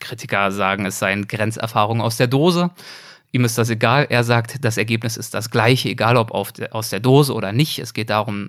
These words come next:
sich seinen eigenen individuellen, persönlichen, subjektiven Ängsten zu stellen, sich damit zu konfrontieren, sie zu überwinden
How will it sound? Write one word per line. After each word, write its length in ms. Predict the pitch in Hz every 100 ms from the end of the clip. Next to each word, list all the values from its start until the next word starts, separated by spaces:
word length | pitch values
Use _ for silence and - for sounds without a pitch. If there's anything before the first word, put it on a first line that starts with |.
| -
sich 180 | 113 -
seinen 200 | 98 -
eigenen 500 | 104 120 113 110 -
individuellen, 720 | 185 175 151 120 113 117 123 -
persönlichen, 760 | - 117 127 127 120 123 120 -
subjektiven 580 | - 147 131 - 117 107
Ängsten 500 | 113 113 - 113 113 - - _ -
zu 260 | - -
stellen, 560 | 117 - 123 127 139 - -
sich 160 | 120
damit 240 | 113 107 113
zu 140 | 110
konfrontieren, 840 | 117 107 - 113 - 143 135 143 - - - _
sie 160 | - 113
zu 140 | -
überwinden 720 | 113 104 107 156 175 165 165